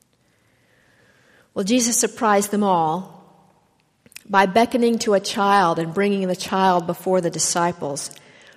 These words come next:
for a rather disappointing object lesson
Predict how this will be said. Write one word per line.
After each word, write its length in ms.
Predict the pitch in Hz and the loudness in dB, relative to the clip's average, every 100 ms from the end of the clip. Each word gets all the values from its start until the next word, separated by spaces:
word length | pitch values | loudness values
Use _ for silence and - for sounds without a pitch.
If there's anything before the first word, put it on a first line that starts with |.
| - | -4
for 300 | 226 220 202 | 2 4 4
a 120 | 202 | 2
rather 380 | 214 269 233 185 | 2 2 0 2
disappointing 920 | - - 208 - 254 254 240 185 175 | 2 2 0 -2 0 0 0 -2 -4
object 500 | - 202 190 175 - | 0 0 0 -6 -6
lesson 500 | 180 202 - - - | -6 -4 -8 -10 -20